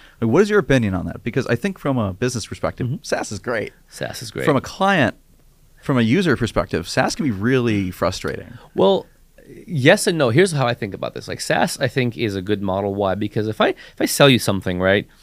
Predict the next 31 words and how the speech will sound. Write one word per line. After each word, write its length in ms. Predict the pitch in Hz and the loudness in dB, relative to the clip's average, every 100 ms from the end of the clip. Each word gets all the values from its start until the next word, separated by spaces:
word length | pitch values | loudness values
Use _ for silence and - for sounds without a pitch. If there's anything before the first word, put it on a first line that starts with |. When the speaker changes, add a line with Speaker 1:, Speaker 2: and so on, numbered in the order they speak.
| - - - | -20 -20 -10
Speaker 2:
you 200 | 117 117 | -4 -2
buy 300 | 110 117 151 | 4 6 8
the 100 | 127 | 4
thing 320 | - 107 104 | 2 0 0
and, 300 | 104 98 85 | 0 -2 -4
like, 220 | 98 - - | -6 -8 -2
that's 340 | 110 107 - | 0 0 -2
it. 180 | 110 71 | -6 -4
It's 100 | 78 | -4
kind 240 | - 131 | 0 2
of 260 | 131 101 - 135 | 2 -2 -6 2
more 160 | 170 | 4
or 60 | 147 | 6
less, 260 | 113 104 | 6 4
I'm 80 | 120 | 2
sure 160 | 104 127 | 2 4
there's, 160 | 110 | 4
like, 120 | 104 87 | 2 -2
exceptions 440 | - 135 - 95 | 0 0 0 -6
here, 120 | 95 | -4
but 120 | 92 - | -6 -8
it's, 140 | - 147 | -6 -2
like, 140 | 131 | -2
static, 500 | - - 151 92 67 | -4 -2 0 0 0
right? 140 | 101 101 | -2 -4
It's 160 | - | -4
the 80 | 110 | -4
thing 180 | - 127 | 0 2
Speaker 1:
Mm-hmm. 60 | 117 | 2
Speaker 2:
you've 120 | 101 | 0
bought. 260 | 98 78 | 0 0